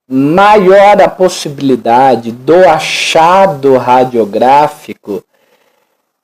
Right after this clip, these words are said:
ter alguma importância clínica, é, ser um nódulo maligno, um câncer de mama, ou, ou pelo menos ter,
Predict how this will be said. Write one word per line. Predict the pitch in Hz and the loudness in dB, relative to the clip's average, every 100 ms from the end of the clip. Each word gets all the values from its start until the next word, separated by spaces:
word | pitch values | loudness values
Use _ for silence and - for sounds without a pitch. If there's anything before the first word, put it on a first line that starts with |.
| _ | _
ter | - 202 | 0 2
alguma | 196 196 175 208 208 | 4 2 2 0 2
importância | 214 214 208 202 196 196 196 196 214 | 0 0 2 2 2 0 0 0 -2
clínica, | - 190 185 180 165 123 - 110 101 - - | -2 -2 0 0 0 -2 -2 -2 -2 -4 -2
é, | 131 131 131 123 | 2 4 4 4
ser | 120 - 190 190 | 2 0 2 2
um | |
nódulo | 180 156 143 143 143 143 | 2 0 0 0 0 0
maligno, | 147 175 196 185 170 160 127 127 120 117 | 0 0 2 0 0 -2 -2 -2 -2 -2
um | 117 | -4
câncer | - 117 - 117 | -2 -4 -2 -4
de | 135 170 | -2 -2
mama, | 180 165 160 151 131 123 123 113 | 0 2 2 0 0 0 0 2
ou, | 127 143 - | 2 2 2
ou | 165 | -2
pelo | - 202 196 | 0 0 2
menos | 190 214 220 - | 2 0 -2 -4
ter, | 214 202 190 185 | 0 2 2 0